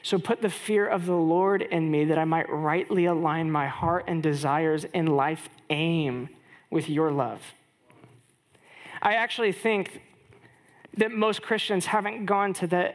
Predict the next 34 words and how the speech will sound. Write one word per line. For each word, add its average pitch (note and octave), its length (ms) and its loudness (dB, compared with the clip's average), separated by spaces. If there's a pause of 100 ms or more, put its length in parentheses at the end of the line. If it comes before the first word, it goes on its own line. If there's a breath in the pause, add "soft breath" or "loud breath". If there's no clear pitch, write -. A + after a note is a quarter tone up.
nth F#3+ 300 -2
degree F3+ 380 2
of D#3 100 0
his E3+ 160 0
love D3+ 240 0
for D#3+ 140 -8
them. C3+ 280 -4 (1300 loud breath)
If G#3 160 0
there's A3 180 0
one A#3+ 240 0
thing A#3+ 140 -4
that A3+ 120 -2
we G#3 120 -2
can't G#3 360 -2
exaggerate, F#3 640 0
it's E3+ 160 -2
how F3+ 140 0
much F#3 160 -2
he - 80 0
loves F3 320 2
us. C3+ 220 -4
And E3 100 0
yet E3 160 2
it's - 140 -4
the F3+ 80 -2
one F3+ 240 0
thing E3+ 160 -2
we're E3 100 2
afraid E3+ 340 0
of E3+ 120 2
exaggerating D#3 640 0
all D3 100 -2
the D#3+ 80 -6
time. D3+ 460 -6